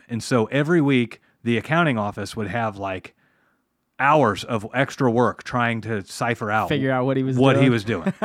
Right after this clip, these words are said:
Speaker 1: right?
Speaker 2: <laughs> He
Speaker 1: And
Speaker 2: was probably
Speaker 1: so,
Speaker 2: doing it on purpose.
Speaker 1: um,
Speaker 2: <laughs>
Speaker 1: I brought him in, and I'm like, "Dude, like, I'm, I'm looking at your time thing. Like, numbers are li-," like, he had perfect handwriting.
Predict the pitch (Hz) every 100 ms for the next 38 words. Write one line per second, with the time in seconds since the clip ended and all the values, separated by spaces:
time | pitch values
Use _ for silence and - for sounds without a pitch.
0 | - 113 170 214 - 202 - 190 - -
1 | - - - _ - 147 135 151 135 113
2 | 151 143 139 131 117 113 117 - 87 -
3 | - - 127 120 110 101 95 202 - 190
4 | 117 165 202 160 147 156 127 117 117 110
5 | 98 - - - _ _ _ _ _ _
6 | 139 139 95 - _ _ _ _ _ 123
7 | 113 - 117 143 160 123 117 135 127 160
8 | 180 165 127 120 131 110 101 85 82 135
9 | 120 101 - 120 147 175 170 139 127 113
10 | 110 147 117 120 - - 113 139 113 -
11 | 190 180 160 131 127 95 82 -